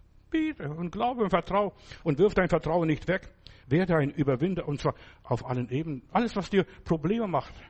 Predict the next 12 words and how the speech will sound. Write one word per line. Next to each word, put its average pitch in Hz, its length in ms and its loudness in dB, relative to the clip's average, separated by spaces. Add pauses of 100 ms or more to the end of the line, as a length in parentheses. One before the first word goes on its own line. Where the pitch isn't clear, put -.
(1000)
nimm 254 240 2
deine 202 220 4
Probleme 190 540 4
und 175 120 2
bring 202 220 4
das 170 140 2
zum 175 100 -2
lieben 170 240 0
Gott 185 180 -4 (840)
und 131 100 0
sag's 156 300 -4
ihm, 156 180 -6